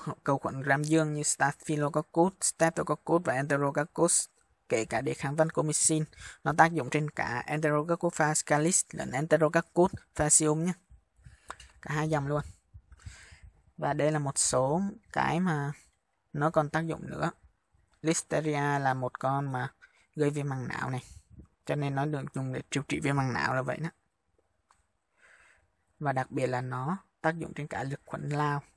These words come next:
cho nên nó để dùng để điều trị lao đa kháng ha. Nó không có hoạt phổ đáng kể trên vi khuẩn gram âm, do vi khuẩn gram âm có các bơm, bơm để bơm thuốc ra khỏi ngoài tế bào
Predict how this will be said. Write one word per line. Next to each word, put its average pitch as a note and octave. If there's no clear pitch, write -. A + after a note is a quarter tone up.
cho D3
nên D3
nó D3
để D#3+
dùng C#3+
để C3+
điều C#3+
trị -
lao D3+
đa C#3+
kháng C#3+
ha. D#3
Nó D#3
không F3+
có E3+
hoạt F#3
phổ -
đáng C3+
kể A#2+
trên D#3+
vi E3
khuẩn C#3+
gram D#3
âm, E3
do D#3
vi E3
khuẩn -
gram D3+
âm D#3
có D3+
các F3+
bơm, E3+
bơm F3
để D3+
bơm E3+
thuốc G#3
ra E3
khỏi C#3
ngoài C3+
tế D3+
bào C#3